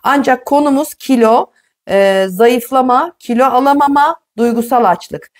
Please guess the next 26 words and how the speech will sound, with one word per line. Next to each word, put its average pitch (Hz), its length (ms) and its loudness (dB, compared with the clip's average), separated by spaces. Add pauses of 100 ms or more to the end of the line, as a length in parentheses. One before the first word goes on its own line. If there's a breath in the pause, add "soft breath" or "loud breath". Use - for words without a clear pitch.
(220 soft breath)
Bunlarla 330 420 0
ilgili 247 320 -4
sorular 262 420 0
sorarsanız 254 760 -2
seve 254 220 -2
seve 247 260 -4
cevap 233 360 0
veririm. 233 240 -2
Çünkü 254 300 -8
diğer 277 300 -2
konulara 233 360 0
cevap 254 360 2
verdiğimde 220 520 0
bu 277 60 -4
konu, 240 420 -2 (160)
e, 185 460 -4
ve 233 180 2
diğer 226 280 0
konular 208 360 -2
birbirine 208 300 -8
çorba 185 420 -2
oluyor. 190 400 0 (320 loud breath)
Kafalar 226 500 0
karışıyor. 180 640 -4 (400 loud breath)
Tabii 277 300 0
ki 254 320 -2